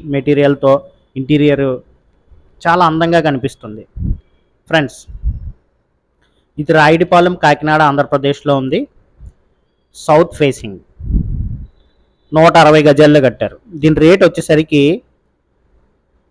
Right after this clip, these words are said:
ఎనభై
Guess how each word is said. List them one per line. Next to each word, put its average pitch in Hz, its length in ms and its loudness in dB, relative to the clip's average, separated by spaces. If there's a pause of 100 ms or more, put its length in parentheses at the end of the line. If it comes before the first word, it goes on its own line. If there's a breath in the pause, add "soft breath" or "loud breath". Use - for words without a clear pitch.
(2500)
ఎనభై 165 220 4